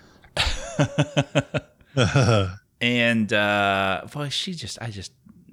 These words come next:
Speaker 1: not, not, no, I don't want anything to do with her.
Speaker 2: No, you
Speaker 1: I
Speaker 2: don't think?
Speaker 1: No.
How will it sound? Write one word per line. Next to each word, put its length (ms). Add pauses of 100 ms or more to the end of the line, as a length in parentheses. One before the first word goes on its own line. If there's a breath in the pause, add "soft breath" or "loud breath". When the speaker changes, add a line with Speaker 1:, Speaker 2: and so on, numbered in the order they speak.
(140)
Speaker 1:
not, 380
not, 280
no, 500
I 60
don't 180
want 160
anything 300
to 60
do 120
with 100
her. 260 (320)
Speaker 2:
No, 240
you 60
Speaker 1:
I 40
Speaker 2:
don't 140
think? 220
Speaker 1:
No. 640